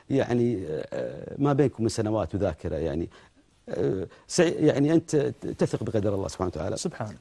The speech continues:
Speaker 1: غير
Speaker 2: سبحان،
Speaker 1: إنه،
Speaker 2: بالتأكيد.
Speaker 1: آه، تعرض ال-، ال-، ال-، الأشياء
Speaker 2: هو
Speaker 1: اللي
Speaker 2: الفقدان.
Speaker 1: آه، بلا شك.
Speaker 2: هو الفقدان.
Speaker 1: أنا أقول لكم إني ما أفقد، يعني ما أفقده،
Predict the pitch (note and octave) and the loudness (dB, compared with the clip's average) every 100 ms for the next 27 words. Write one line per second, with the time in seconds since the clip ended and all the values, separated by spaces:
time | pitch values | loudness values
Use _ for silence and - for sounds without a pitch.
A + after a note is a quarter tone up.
0 | - D3+ F3+ F3+ F3+ E3+ - - - G#2+ | 0 4 6 6 6 4 4 -8 -4 -2
1 | G#2+ G#2 - C3+ E3+ C#3+ C3 A#2+ G2+ A#2+ | -2 -4 -2 2 2 4 2 0 0 0
2 | A#2 A#2 A2+ G#2+ - - D3 A#2 A2+ C3+ | 2 4 4 2 -2 2 4 4 2 -2
3 | C3 A2+ G2+ - D#3 D#3 D3 C#3 D#3 G#3+ | -2 -4 -6 2 6 6 6 6 6 2
4 | - - _ - - C3 A2+ A2 G#2 - | 0 -20 _ -14 -6 -4 -4 -6 2 6
5 | B3 A#3 G3+ G3+ F#3+ D#3+ D3 A#2+ - G#2 | 8 8 6 4 6 8 6 4 -4 -6
6 | F#2+ - A2 B2 A2+ - F2 F#2+ | -4 0 4 4 4 0 -2 -4